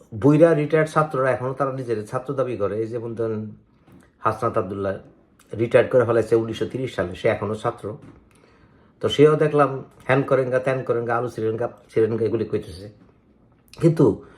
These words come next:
কইতেছে একটা ছাত্র সংগঠন এই করছে, হ্যান করছে, আমার মারছে, দেখছে, কিন্তু ছাত্র সংগঠনের নামটা কয় না, ছাত্র দলের নামটা স্পষ্ট কয় না। কই লিখতে পারো? ডরাও কা, মনু, ডরাও কা? ছাত্রলীগের ভূমিকা অবতীর্ণ করলে শেষ করে ফেলাইব, হ্যান করবো, ত্যান করবো।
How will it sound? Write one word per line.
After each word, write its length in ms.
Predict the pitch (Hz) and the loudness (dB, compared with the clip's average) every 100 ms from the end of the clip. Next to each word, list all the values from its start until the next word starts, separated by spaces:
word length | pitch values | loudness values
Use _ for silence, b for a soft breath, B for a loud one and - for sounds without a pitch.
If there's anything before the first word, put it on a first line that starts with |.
| B B - | B B -2
কইতেছে 300 | 143 196 202 | 2 4 2
একটা 160 | 202 | 2
ছাত্র 300 | 180 180 220 | 0 2 2
সংগঠন 440 | 202 175 127 101 80 - - | 0 0 0 -4 -8 -12 0
এই 160 | 147 151 | 4 4
করছে, 260 | 135 - | 2 -2
হ্যান 180 | 120 127 | -2 -2
করছে, 260 | 127 117 120 | -4 -6 -4
আমার 260 | 110 120 120 - | -2 -2 -4 -2
মারছে, 520 | 127 120 - - - - | 2 2 0 -8 -8 -8
দেখছে, 320 | - 107 104 107 | -8 -8 -8 -6
কিন্তু 260 | 131 110 117 | -4 -4 -6
ছাত্র 320 | - 123 160 | -6 -4 -4
সংগঠনের 480 | 156 139 110 104 104 | -2 -2 -2 -2 0
নামটা 300 | 117 139 95 | 0 0 -2
কয় 140 | 98 | -4
না, 80 | 92 | -12
ছাত্র 340 | - 147 160 165 | -2 -2 0 -2
দলের 180 | 143 | 0
নামটা 220 | 135 117 107 | -4 -4 -6
স্পষ্ট 320 | - - - | -6 -12 -12
কয় 160 | - | -16
না। 80 | - | -8
কই 200 | - 226 | 2 2
লিখতে 200 | 226 202 | 2 -4
পারো? 180 | - 80 - _ _ _ b b b b 92 | -6 -8 -18 _ _ _ b b b b 2
ডরাও 300 | 127 170 160 | 6 6 6
কা, 220 | 151 87 | 2 0
মনু, 340 | 98 120 220 - _ _ | 0 -2 -2 -8 _ _
ডরাও 220 | 127 139 113 | 4 6 2
কা? 260 | - 65 - b b b b b b b b b b b b | -4 -18 -20 b b b b b b b b b b b b
ছাত্রলীগের 800 | - 156 170 - 247 226 170 208 | 2 4 4 4 6 6 4 4
ভূমিকা 400 | 170 180 190 196 | 4 2 2 2
অবতীর্ণ 500 | 185 185 180 175 170 | 2 2 -2 -4 -2
করলে 320 | 160 156 151 151 | -2 -2 -2 -2
শেষ 220 | 151 147 | -2 -2
করে 220 | 170 156 | -2 -2
ফেলাইব, 280 | 143 151 147 | -2 -2 -2
হ্যান 240 | 120 156 | -2 -4
করবো, 260 | 156 147 147 | -2 -2 -4
ত্যান 240 | 151 151 | -4 -6
করবো। 360 | 147 139 135 | -4 -6 -8